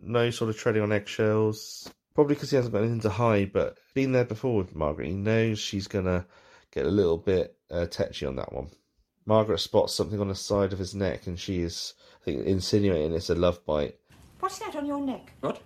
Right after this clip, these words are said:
Speaker 2: That on the side of your neck.
Speaker 3: Where? <gasps> Do you know where I got that? In the bathroom last night. I thought I felt one of them bite me then.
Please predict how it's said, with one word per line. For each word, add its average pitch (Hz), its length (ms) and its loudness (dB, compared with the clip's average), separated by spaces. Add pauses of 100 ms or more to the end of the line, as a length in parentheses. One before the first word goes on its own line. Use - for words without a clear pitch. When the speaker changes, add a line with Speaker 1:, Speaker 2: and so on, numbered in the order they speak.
(540)
Speaker 2:
That - 380 -4 (280)
on 370 180 -2
the 381 60 -6
side 320 400 -4
of 294 80 -6
your 359 300 0 (120)
neck. - 280 -12
Speaker 3:
Where? 247 600 -6 (360)
<gasps> - 340 -20
Do 226 160 -6 (680)
you 147 100 -8
know 196 60 -6
where 190 160 -4
I 180 40 0
got 180 200 -6
that? 185 200 -6 (200)
In 165 100 -6
the 170 80 -2
bathroom 175 600 -2
last 170 320 -4
night. 196 300 -4 (300)
I 175 100 -2
thought 254 280 -2
I 214 120 0
felt - 240 -4
one 151 120 -2
of 156 40 -4
them 147 180 -6
bite 165 260 -6
me 208 100 -2
then. 240 460 -6